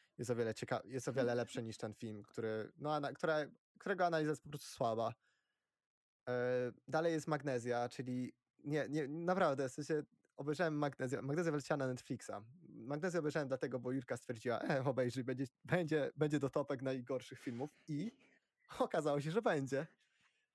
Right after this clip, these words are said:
E, no, nie jest to najgorszy film, jaki myślałem, że będzie,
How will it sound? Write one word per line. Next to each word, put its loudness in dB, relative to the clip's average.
E, 0
no, -10
nie -8
jest -6
to -2
najgorszy 0
film, -4
jaki -6
myślałem, 0
że -6
będzie, -2